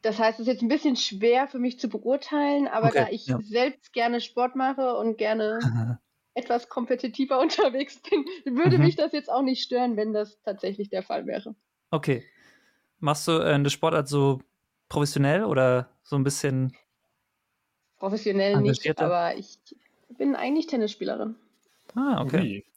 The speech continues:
Speaker 2: Das ist ja
Speaker 3: Krass.
Speaker 2: nicht die Paradesportart, wenn man da ja so wirklich eins zu eins quasi auf dem Platz kämpft und, glaub ich, schon auch so ein bisschen, ist ja viel auch über den Kopf geht, ne? So in
Speaker 1: Ja.
Speaker 2: welcher Verfassung ist man und,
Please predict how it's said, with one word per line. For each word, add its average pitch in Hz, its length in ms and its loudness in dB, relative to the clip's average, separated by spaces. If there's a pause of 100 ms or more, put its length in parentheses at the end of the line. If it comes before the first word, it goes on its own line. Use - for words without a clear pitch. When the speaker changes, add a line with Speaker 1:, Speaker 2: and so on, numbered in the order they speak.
(460)
Speaker 2:
Das 123 140 -2
ist 175 140 0
ja 175 60 4
Speaker 3:
Krass. 160 80 2
Speaker 2:
nicht 151 180 -4
die 151 80 -2
Paradesportart, 139 840 0
wenn 135 120 2
man 135 120 4
da 135 60 2
ja 131 160 4
so 131 120 -2
wirklich 147 320 -4
eins 160 260 -4
zu 151 100 -2
eins 139 320 -2
quasi 139 280 0
auf 139 100 -4
dem 143 140 -2
Platz - 480 -4 (580)
kämpft - 580 -4
und, 143 240 0
glaub 139 160 0
ich, - 220 -6
schon 147 200 -4
auch 151 80 0
so 143 120 -2
ein 139 80 2
bisschen, 143 520 0 (640)
ist - 220 -4
ja 139 100 0
viel 165 200 2
auch 151 120 2
über 143 100 2
den 139 120 2
Kopf - 260 -4
geht, 117 180 -4
ne? 139 360 0 (160)
So 135 240 -2
in - 180 -4
Speaker 1:
Ja. 170 160 0
Speaker 2:
welcher 135 200 0
Verfassung 139 440 -2
ist - 140 -4
man 123 300 2
und, - 480 -2